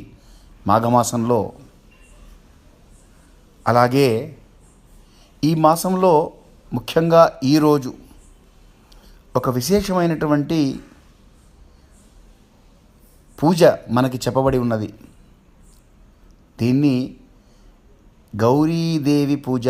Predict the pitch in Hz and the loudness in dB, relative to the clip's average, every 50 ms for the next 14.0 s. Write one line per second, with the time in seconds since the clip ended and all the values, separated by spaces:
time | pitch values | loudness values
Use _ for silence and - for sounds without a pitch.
0 | 131 127 127 127 120 - 120 113 101 - - - - _ _ - _ _ _ - | 4 4 4 2 0 0 0 0 -2 -4 -12 -20 -20 _ _ -20 _ _ _ -20
1 | - - - _ _ _ - - _ _ _ - _ _ - - - - - - | -20 -20 -20 _ _ _ -20 -20 _ _ _ -20 _ _ -20 -20 -20 -20 -20 -20
2 | - - - - - - - - - - - - - _ _ _ - 113 123 135 | -20 -20 -20 -20 -18 -16 -16 -16 -16 -20 -20 -20 -20 _ _ _ -2 0 0 2
3 | 139 151 151 151 143 - - 143 143 143 147 160 170 170 165 - - - - - | 2 4 4 2 2 2 -2 -4 -2 0 0 0 0 -2 -6 -14 -20 -20 -20 -20
4 | _ _ - - - 127 123 120 143 147 147 135 127 127 143 147 147 147 143 143 | _ _ -16 -14 -10 -6 -2 0 0 0 0 -2 -2 0 0 2 2 2 2 2
5 | 147 170 185 - - - - - _ - - - _ _ - - - - _ _ | 0 -2 -4 -6 -12 -20 -20 -20 _ -20 -20 -20 _ _ -20 -20 -20 -20 _ _
6 | - - - - - - - - 120 123 156 170 202 196 196 - 185 170 170 170 | -20 -20 -20 -20 -20 -12 -4 0 2 2 2 0 -2 -6 -4 2 4 4 4 4
7 | 165 165 160 160 143 127 127 131 135 - 156 147 - - - - - - - - | 2 0 -2 -2 0 -2 -2 -2 -2 -4 -4 -4 -6 -8 -16 -20 -20 -20 -20 -20
8 | - - - - _ _ - _ _ - - - 107 117 131 151 170 165 147 - | -20 -20 -20 -20 _ _ -20 _ _ -20 -10 -2 0 2 2 2 0 -2 -2 -2
9 | 139 131 131 - - 139 139 - - - _ - - _ _ _ _ _ _ _ | -2 -2 -2 -2 -4 -4 -6 -6 -10 -16 _ -20 -20 _ _ _ _ _ _ _
10 | - - - - - - _ _ - - 110 123 147 160 170 180 180 180 175 170 | -20 -20 -20 -20 -20 -20 _ _ -6 -4 -2 -2 0 0 2 2 2 2 2 0
11 | 165 143 139 139 151 165 165 160 156 160 151 151 147 151 147 147 143 139 131 135 | -2 -2 0 0 0 -2 -2 -2 -2 -2 0 0 0 2 2 2 0 2 0 0
12 | 135 139 156 165 - - - _ _ _ _ - - - _ _ _ _ _ _ | 0 0 -2 -6 -8 -12 -16 _ _ _ _ -20 -20 -20 _ _ _ _ _ _
13 | _ _ _ - 123 120 135 131 - - 131 123 147 143 - - 170 165 160 165 | _ _ _ -8 -6 -4 -4 -4 0 0 2 2 2 0 -2 -4 -4 -4 -2 -2